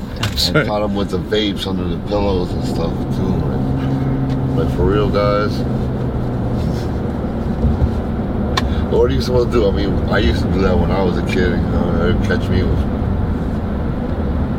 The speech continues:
Speaker 2: at least it's not, it could be worse. You could be drinking or something, you know?
Speaker 1: Yeah, that's not good at that age.
Speaker 2: But, you know, they're kids.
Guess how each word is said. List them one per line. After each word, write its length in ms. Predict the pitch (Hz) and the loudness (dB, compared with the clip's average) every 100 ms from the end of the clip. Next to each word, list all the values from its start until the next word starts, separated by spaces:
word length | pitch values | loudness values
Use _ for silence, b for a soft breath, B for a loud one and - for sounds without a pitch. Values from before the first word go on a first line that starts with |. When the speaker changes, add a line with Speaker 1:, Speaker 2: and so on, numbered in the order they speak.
| - - | -2 -2
Speaker 2:
at 80 | 87 | 0
least 180 | 85 - | 0 -2
it's 100 | - | -2
not, 240 | 95 101 - - - - - | 0 0 0 -2 -2 -2 -2
it 100 | - | 0
could 120 | 95 | 0
be 80 | 95 | 0
worse. 400 | - - - - - - - - - - - - - - - - - - - - - | 2 2 2 0 0 0 0 -2 0 0 0 0 0 0 -2 -2 0 0 0 0 0
You 60 | - | 0
could 140 | - | 0
be 100 | - - | 0 0
drinking 420 | 95 98 - - | 2 2 2 2
or 100 | 90 | 2
something, 340 | - - - - | 2 2 2 0
you 180 | - - | 0 0
know? 420 | - - - - | 2 2 0 0
Speaker 1:
Yeah, 240 | 107 101 101 | 2 2 2
that's 240 | 113 - | 4 4
not 220 | - 98 | 4 2
good 180 | 98 95 | 2 0
at 160 | 95 95 | 0 0
that 180 | 95 98 | 0 0
age. 300 | 98 98 - - - - - - - - - - - - - - - - - - - - - - - - - - - - - - - - - - - | 2 0 0 -4 -4 -2 -2 -2 -2 -2 -2 -2 -2 -2 -2 -2 -2 -2 2 4 4 2 -2 -4 -2 -2 -2 -2 -2 -2 -2 -2 -2 -4 -4 -4 0
Speaker 2:
But, 220 | 98 - | 0 2
you 80 | 73 | 0
know, 720 | 98 - - - 76 - - | 0 -2 -2 -2 0 0 2
they're 100 | 117 - | 0 0
kids. 540 | - - - - | 0 0 0 -2